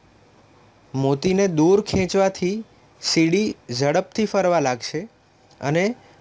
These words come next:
મોતી દૂર જશે. ફરતી સીડી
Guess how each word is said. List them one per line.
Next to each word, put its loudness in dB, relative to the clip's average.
મોતી 0
દૂર 4
જશે. -2
ફરતી 0
સીડી 0